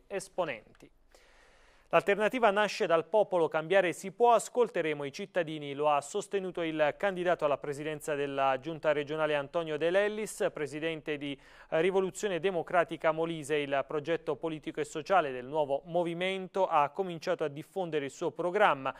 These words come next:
che prevede soluzioni per far fronte alla crisi sociale, economica e ambientale. L'obiettivo di Rivoluzione Democratica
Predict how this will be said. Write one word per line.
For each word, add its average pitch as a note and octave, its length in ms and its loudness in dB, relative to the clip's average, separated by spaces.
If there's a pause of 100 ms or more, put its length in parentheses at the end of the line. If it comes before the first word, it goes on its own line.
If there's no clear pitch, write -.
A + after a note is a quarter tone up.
(200)
che A#3 120 0
prevede E3+ 380 0
soluzioni F#3 720 -2
per - 160 -6
far C#3+ 180 -4
fronte D3+ 320 -4
alla C3+ 160 2
crisi C#3+ 320 -10
sociale, D#3+ 460 4
economica G#3 500 -4
e G3+ 40 4
ambientale. F3+ 720 2
L'obiettivo C#3 520 -6
di C#3+ 120 -4
Rivoluzione C#3+ 580 -6
Democratica D#3 760 0